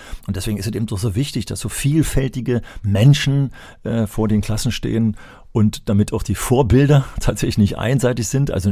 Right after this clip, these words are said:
so wie uns, sagen wir doch mal, wie in einer Diktatur das ist, da werden alle Lehrer in eine Richtung getrimmt, damit auch alle Schülerinnen und Schüler in eine Richtung getrimmt werden. Und das wollen wir ja gerade nicht. Wir wollen ja eine vielfältige demokratische Gesellschaft.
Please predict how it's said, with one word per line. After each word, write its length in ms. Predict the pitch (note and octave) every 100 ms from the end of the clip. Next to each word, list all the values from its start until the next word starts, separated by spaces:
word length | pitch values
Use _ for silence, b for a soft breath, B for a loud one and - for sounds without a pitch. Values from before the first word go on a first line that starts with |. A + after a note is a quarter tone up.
| A2
so 260 | A#2 B2 A#2
wie 100 | B2
uns, 160 | - -
sagen 220 | - D#3
wir 60 | G#3
doch 80 | E3
mal, 200 | G#2+ F2+
wie 80 |
in 80 | A2+
einer 180 | A#2 A2+
Diktatur 380 | A#2+ A2+ - A#2
das 120 | G#2
ist, 160 | C#3 -
da 60 | G#2+
werden 100 | G#2+
alle 180 | - A#2+
Lehrer 300 | A2+ A#2+ A#2+ B B B
in 100 | A2+
eine 220 | A#2+ G#2
Richtung 240 | A2+ C#3+
getrimmt, 380 | - - - C3
damit 180 | C3+ C3
auch 80 | C#3
alle 140 | D3
Schülerinnen 540 | C#3 A3 F3+ F2 E2 E2+
und 140 | -
Schüler 220 | - F2+
in 100 | F2
eine 200 | - F#2
Richtung 220 | E2 - G2
getrimmt 400 | - - D#2 -
werden. 160 | D2
Und 100 | D#2
das 180 | F2 -
wollen 260 | F#2+ G#2 G2+
wir 60 |
ja 120 | F#2+
gerade 260 | F2+ E2+ F2+
nicht. 240 | F2 F#2
Wir 80 | D#2+
wollen 160 | E2 F#2+
ja 40 |
eine 100 | F2+
vielfältige 540 | - G#2+ G2+ F#2 F2+ D#2+
demokratische 600 | E2 E2+ E2+ F2+ E2+ E2+
Gesellschaft. 440 | D#2+ F#2 D#2+ D2+